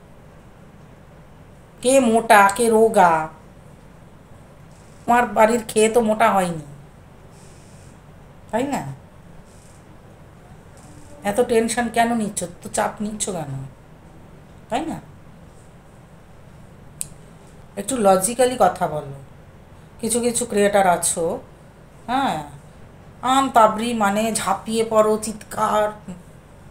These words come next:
কিস্তির, মানে, বন্যা, বন্যা বইছে।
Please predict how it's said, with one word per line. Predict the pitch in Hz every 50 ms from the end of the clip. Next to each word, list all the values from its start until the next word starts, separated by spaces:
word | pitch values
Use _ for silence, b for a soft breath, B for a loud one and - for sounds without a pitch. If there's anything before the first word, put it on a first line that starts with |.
| - - - - - - - - - - - - - - - - - - - - -
কিস্তির, | - - 208 - - - - 233 226 214 202 196 190
মানে, | 190 190 196 185
বন্যা, | 170 180 180 185 190 196 202 202 190 190 190 - - 180
বন্যা | - 214 226 240 254 247 233
বইছে। | 202 180 - - - - -